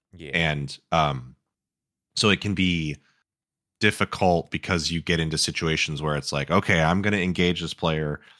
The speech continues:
Speaker 2: They're a mage and I'm a melee character.
Speaker 1: Yeah.
Speaker 2: So I'm already kind of screwed because they can start shooting at me from far away."
Speaker 1: Mm-hmm.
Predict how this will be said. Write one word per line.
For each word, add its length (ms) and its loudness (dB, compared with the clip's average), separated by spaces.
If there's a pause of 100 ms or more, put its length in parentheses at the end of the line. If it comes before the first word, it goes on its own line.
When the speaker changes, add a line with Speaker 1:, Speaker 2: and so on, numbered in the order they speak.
Speaker 2:
They're 200 6
a 60 6
mage 640 2 (220)
and 120 2
I'm 160 2
a 40 -2
melee 480 0
character. 420 -2
Speaker 1:
Yeah. 60 -4
Speaker 2:
So 140 -2
I'm 60 2
already 220 2
kind 220 -2
of 120 -6
screwed 540 0
because 360 -4
they 160 -2
can 120 -12
start 240 -2
shooting 300 0
at 100 -4
me 80 -4
from 140 -12
far 220 -2
away." 420 -2
Speaker 1:
Mm-hmm. 100 -20